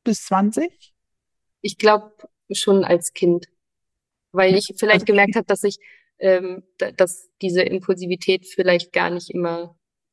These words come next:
Speaker 2: so, so gut war und mein Umfeld vielleicht eher ein bisschen überfordert hat.
Speaker 1: Was für Feedback hast du bekommen von deiner Umwelt zu dieser Impulsivität? Kannst du das irgendwie ein bisschen O-Ton sagen? Was haben die gehör-, gesagt zu dir?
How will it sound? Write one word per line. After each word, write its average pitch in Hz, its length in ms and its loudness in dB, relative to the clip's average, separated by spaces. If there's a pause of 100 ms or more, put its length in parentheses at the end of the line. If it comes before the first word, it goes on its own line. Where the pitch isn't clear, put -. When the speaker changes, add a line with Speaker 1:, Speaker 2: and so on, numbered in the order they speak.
Speaker 2:
so, 180 480 -4
so 175 160 -4
gut 196 260 -8
war 175 140 2
und 175 240 -6
mein 170 180 0
Umfeld 175 380 -4
vielleicht 175 360 -4
eher 175 140 0
ein 175 80 -4
bisschen 175 360 -6
überfordert 170 640 0
hat. - 180 -12 (840)
Speaker 1:
Was 269 240 2
für 285 160 4
Feedback 233 520 4
hast - 260 -2
du 196 40 -6
bekommen 214 540 2
von 170 260 -6
deiner 151 300 -2 (100)
Umwelt 147 600 -4
zu - 220 -2
dieser 156 640 -4 (100)
Impulsivität? 147 1200 -2 (1200)
Kannst 165 220 -2
du 185 40 0
das 170 280 -4
irgendwie 160 260 -2
ein 156 80 -2
bisschen 156 220 -4
O-Ton 165 560 2
sagen? 151 420 -2
Was 165 220 -4
haben 165 140 -2
die 156 100 -6
gehör-, 160 420 -2
gesagt 160 480 -4
zu 175 100 -6
dir? 151 300 -2